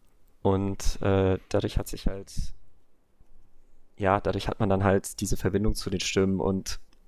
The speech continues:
Martin Kessler als alle Klone, das gehört halt einfach dazu, was ich dann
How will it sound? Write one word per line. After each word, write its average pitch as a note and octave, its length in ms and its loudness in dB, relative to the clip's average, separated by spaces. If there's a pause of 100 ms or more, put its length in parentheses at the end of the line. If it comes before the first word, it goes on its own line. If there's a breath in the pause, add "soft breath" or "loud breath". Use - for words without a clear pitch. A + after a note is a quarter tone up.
Martin G2 400 2
Kessler G2+ 560 -2
als - 240 -16 (120)
alle G2+ 180 -4
Klone, G#2+ 460 -2 (800 soft breath)
das - 280 -2
gehört G2+ 260 4
halt F#2+ 140 0
einfach G2 220 -6
dazu, G2+ 540 2 (200)
was - 420 -2
ich - 140 -8
dann F#2+ 240 0